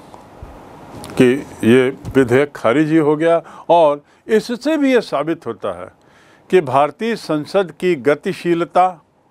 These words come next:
भारतीय संसद की सक्रियता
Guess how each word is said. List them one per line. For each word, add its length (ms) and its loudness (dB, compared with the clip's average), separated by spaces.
भारतीय 500 2
संसद 500 -2
की 140 0
सक्रियता 880 0